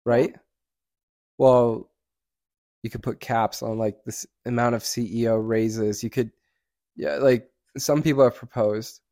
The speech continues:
that there should be a ratio between what the C E O can be paid and the lowest paid worker in, in their company, right? Like, it should only be, like,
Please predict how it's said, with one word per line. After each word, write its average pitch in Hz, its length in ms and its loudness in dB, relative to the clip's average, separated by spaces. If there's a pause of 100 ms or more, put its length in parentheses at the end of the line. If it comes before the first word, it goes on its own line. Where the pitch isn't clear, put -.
(920)
that 113 520 2 (100)
there 123 180 -2
should 120 160 -4
be 120 100 2
a 117 60 2
ratio 117 640 2
between 113 440 -4
what 113 160 -2
the - 40 -20
C 127 380 -2
E 120 40 4
O 117 120 2
can 113 160 -6
be 110 100 -2
paid 113 460 -2 (140)
and 110 200 -6
the 107 100 -2
lowest 110 400 -2
paid 110 300 -8 (540)
worker 110 580 -6 (680)
in, 110 380 -2 (280)
in 120 140 -2
their 104 120 0
company, - 540 -8 (360)
right? 110 280 0 (180)
Like, - 300 -10 (420)
it 120 80 -10
should 123 140 0
only 123 160 2
be, 117 320 0
like, 107 360 0